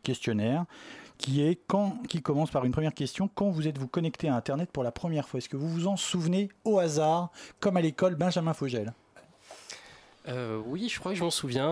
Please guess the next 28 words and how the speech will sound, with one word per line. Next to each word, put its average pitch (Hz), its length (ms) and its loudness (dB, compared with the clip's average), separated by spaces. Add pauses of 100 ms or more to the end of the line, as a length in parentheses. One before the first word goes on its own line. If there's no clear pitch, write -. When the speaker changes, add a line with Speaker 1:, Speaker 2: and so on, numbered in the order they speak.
(160)
Speaker 2:
Euh, 110 320 0
en 101 80 -6
tout - 80 -4
cas, 160 80 2
je 143 60 6
me 139 40 10
souviens 165 220 4
de 151 40 4
ma 110 80 2
première 160 380 2
véritable 151 500 0
action 170 380 0
sur - 180 -2
Internet. 123 520 0
Euh, 110 480 -4
je, 110 120 -8 (160)
je 107 140 -10
pense 143 240 -2
que 123 100 -6
c'était 110 200 -4
pour, 107 180 -8
pour - 180 -18
télécharger 117 460 -2
de 110 60 -2
la 104 80 0
musique, 110 420 -4
euh, 107 220 -4 (200)
illégalement. 127 640 -4